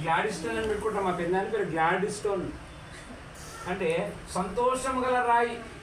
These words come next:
కదా? లివింగ్ స్టోన్, కదా? ప్రభ-, మరి ఆఫ్రికాని, ఆ, వెలిగించిన, చీకటి ఖండాన్ని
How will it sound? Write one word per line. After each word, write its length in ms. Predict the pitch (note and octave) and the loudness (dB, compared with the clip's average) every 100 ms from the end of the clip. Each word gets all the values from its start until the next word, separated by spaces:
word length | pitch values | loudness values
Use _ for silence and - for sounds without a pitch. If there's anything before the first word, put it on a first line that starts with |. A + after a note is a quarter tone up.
| - - - - - - - - - - - | -14 -14 -12 -12 -14 -14 -14 -14 -14 -14 -6
కదా? 220 | F3 A3+ - D#3 | -2 0 -2 -2
లివింగ్ 360 | F#3+ A#3+ C4+ C4 | 0 2 0 0
స్టోన్, 320 | - B4 B3 | 2 4 2
కదా? 340 | - - F3+ | -2 -2 0
ప్రభ-, 460 | F#3+ F3 F3 F3 E3+ | 0 0 2 2 2
మరి 180 | E3 D#3 | 2 2
ఆఫ్రికాని, 840 | D#3+ D3 A3+ A3+ A3+ G3+ F#3+ F3 - - D3 | 0 -2 -2 0 2 4 4 2 -2 -4 -2
ఆ, 60 | |
వెలిగించిన, 600 | D3 F3 G#3 A#3 A#3 G3 | 2 2 4 2 2 0
చీకటి 480 | F3 - G#3 A3 G#3 | 0 -2 -2 0 0
ఖండాన్ని 600 | - G3 G#3 G#3 G#3+ F#3 | 0 0 2 2 2 0